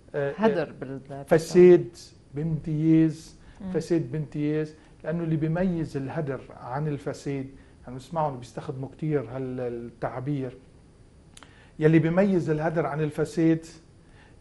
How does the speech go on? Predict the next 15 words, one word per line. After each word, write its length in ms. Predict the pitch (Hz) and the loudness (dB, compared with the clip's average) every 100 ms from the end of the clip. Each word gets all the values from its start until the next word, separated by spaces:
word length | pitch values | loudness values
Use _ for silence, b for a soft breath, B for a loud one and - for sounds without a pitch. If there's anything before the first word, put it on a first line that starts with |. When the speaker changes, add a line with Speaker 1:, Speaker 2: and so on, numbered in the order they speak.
| - | -8
Speaker 1:
اللي 380 | 143 147 156 135 | -6 -2 -2 -4
عم 220 | 143 139 | -6 -6
بيقوم 320 | 156 196 190 | -4 0 0
بعملية 680 | 151 143 156 151 170 147 127 | 0 -2 -2 -2 -2 -4 -6
بنسميها 640 | 127 131 139 147 165 147 | -10 -12 -8 -6 -4 -4
عملية 480 | 127 135 147 151 147 | -6 -6 -6 -4 -4
هدر، 300 | 147 151 156 156 B B B B | -4 0 0 -2 B B B B
ما 100 | 151 | 0
بيكون 600 | 185 190 208 202 196 190 - - | 0 0 0 0 -2 -4 -10 -8
واعي 460 | 147 180 165 151 | 2 2 2 -2
للتداعيات 920 | 151 139 - 131 127 143 139 156 160 | -4 -4 -4 -4 -4 -4 -4 0 0
السيئة 600 | 160 - - 165 156 143 | -2 -16 -10 -4 -4 -4
على 280 | 123 123 139 | -8 -8 -6
المالية 520 | 135 135 139 139 131 | -6 -8 -8 -8 -8
العامة. 500 | 135 117 131 117 110 | -6 -4 -4 -6 -10